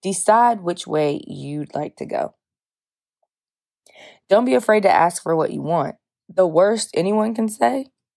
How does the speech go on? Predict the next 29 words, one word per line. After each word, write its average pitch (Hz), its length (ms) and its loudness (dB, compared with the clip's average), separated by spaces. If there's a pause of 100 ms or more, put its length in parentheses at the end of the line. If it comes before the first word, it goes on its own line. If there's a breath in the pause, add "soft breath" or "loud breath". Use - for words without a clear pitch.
(340)
is 170 180 0
no. - 460 -2 (1000 soft breath)
But 180 120 4
even 202 320 0
more 180 160 4
importantly, 165 640 -2
don't 175 300 2
be 180 120 -6
afraid 165 420 -2
to - 140 -14 (220)
go 175 540 2
after 156 360 0
what 143 320 -2
you 160 320 -10
want, 139 340 -6 (960)
because 160 320 -2
you 190 80 -6
can - 220 -10 (180)
always 180 540 2
create - 600 -8 (220)
your - 260 -8
own 143 240 -8
yes. 143 480 -12 (1120)
Don't 196 200 4
forget, 175 540 -2
you 175 320 -2
are - 100 4
the 175 140 2
driver 160 680 0